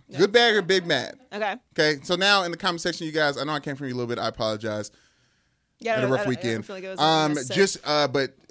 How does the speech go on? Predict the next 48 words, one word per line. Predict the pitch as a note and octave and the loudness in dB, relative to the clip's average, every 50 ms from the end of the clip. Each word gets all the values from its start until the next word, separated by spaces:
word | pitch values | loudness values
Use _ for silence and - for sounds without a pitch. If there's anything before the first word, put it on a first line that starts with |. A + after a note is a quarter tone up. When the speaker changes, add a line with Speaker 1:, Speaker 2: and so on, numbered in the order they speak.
| - _ _ _ _ - _ | -20 _ _ _ _ -20 _
Speaker 2:
tell | - - G#3 F#3 | -4 -2 0 0
us | G3 F3+ | 0 -2
what | F#3+ E3+ | -4 -6
you | E3 E3 | -4 -4
think | E3+ D3+ | -4 0
about | C#3+ D3+ C3 | 0 0 0
the | C#3 | 0
ones | C3 C3 B2+ A#2+ | -2 -2 -2 -2
that | A2+ | -4
we | A2+ A2+ | -4 -4
like. | G2+ - - - - - | -6 -6 -8 -12 -14 -14
Speaker 1:
Okay. | A3+ A3 - - - - - - - - - - | -12 -12 -12 -14 -14 -18 -18 -16 -16 -10 0 2
What | B3 B3+ F4+ | 2 4 4
was | G#4+ - | 4 4
the | G4+ | 2
other | E4 C#4+ F4+ | 2 2 2
one? | E4 | -2
What | D4+ | -2
was | F4+ F#4 | -2 -4
the | F4+ C#4 | -4 -4
one | D#4 B3+ | -4 -2
earlier | G3 A3 A#3 B3 C4 C4 | 0 0 0 2 0 0
that | B3+ | 0
I | C4 | 0
liked | B3+ B3+ B3+ B3+ | -2 -2 -4 -6
too? | - C4+ C4 _ _ _ _ _ _ _ _ _ _ - | -8 -12 -12 _ _ _ _ _ _ _ _ _ _ 0
Speaker 2:
Uh, | C3+ D3 D3 C#3 C3+ | 2 4 4 6 6
oh, | D3 D3 C#3+ C3+ B2 | 6 6 6 6 4
uh, | G2 B2 B2 B2 A#2+ A#2+ A#2 A2+ A2+ A2 A2 G#2+ G#2+ G#2 G2 _ _ _ _ _ _ _ _ _ _ _ _ _ _ _ _ - | 2 2 2 4 4 4 4 2 2 2 0 0 -2 -4 -6 _ _ _ _ _ _ _ _ _ _ _ _ _ _ _ _ 2
yeah, | B2 B2+ | 6 6
Speaker 1:
Win | C3 - | 8 8
it | |
Speaker 2:
win | - - C3 | 6 4 4
Speaker 1:
or | B2+ | 2
Speaker 2:
it | |
or | A#2+ | 2
Speaker 1:
quit | A3 G3 | 2 2
Speaker 2:
quit | A#2+ G#2 G#2 | 0 -2 -2
Speaker 1:
it. | |
Speaker 2:
it. | F2+ - - _ | -6 -10 -14 _
Win | - E3+ E3+ | -6 0 0
it | D#3 | 0
or | B2+ | 0
quit | - - A2 | 0 -2 -6
is | G2+ - | -6 -8
good. | - - B1+ - | -12 -14 -10 -8
Speaker 1:
Okay, | D#4+ A4 C#5 C5 | -4 -2 -2 -2
so, | - C#4 | -2 -4